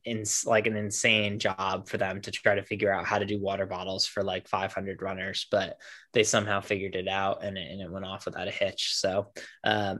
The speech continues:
and yeah, the after party vibe in Atlanta was, was really fun too. Like, we were at a bar after, and, like, I, we were at the same bar that Molly Seidel was at, and, like, she had obviously, like, qualified for the team. So, like,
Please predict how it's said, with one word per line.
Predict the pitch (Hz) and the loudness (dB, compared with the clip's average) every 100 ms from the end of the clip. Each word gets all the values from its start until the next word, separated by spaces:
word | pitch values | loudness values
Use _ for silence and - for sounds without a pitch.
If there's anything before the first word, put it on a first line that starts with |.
| - | 6
and | 131 | 8
yeah, | 127 110 | 10 8
the | 110 | 6
after | 104 104 127 | 4 4 4
party | 117 120 113 | 8 8 8
vibe | 110 104 104 104 | 4 4 2 0
in | |
Atlanta | 104 101 101 104 | -4 -4 -2 -2
was, | 104 - - | 0 0 2
was | 110 107 | 0 2
really | 104 95 | 2 2
fun | - 101 98 | -2 -4 -2
too. | 104 101 98 | 0 0 0
Like, | 95 - | -2 0
we | 104 | 0
were | 98 | 2
at | 95 | 0
a | |
bar | 95 98 95 95 | 0 0 2 0
after, | 98 - 110 104 | -2 4 6 8
and, | 101 92 | 6 0
like, | 85 87 - - - - - - | -8 -10 -12 -16 -14 -14 -16 -2
I, | - 123 | 4 6
we | 120 | 8
were | 113 | 8
at | |
the | 113 | 6
same | - 107 101 | 2 2 4
bar | 101 101 | 2 4
that | 104 | 0
Molly | 101 98 101 | 0 0 2
Seidel | - 101 98 101 | 4 4 4 4
was | 101 | 2
at, | 110 101 101 - | 2 2 0 -2
and, | 101 | -6
like, | 98 92 - | -6 -4 -2
she | - | 2
had | 101 98 | 2 2
obviously, | 98 98 - 101 | 2 0 2 2
like, | 101 | 2
qualified | - 101 101 104 98 | 6 6 6 2 0
for | 107 | -2
the | 98 | -4
team. | - 104 104 101 101 | -4 -2 -4 -2 0
So, | - | 2
like, | 101 95 | 2 0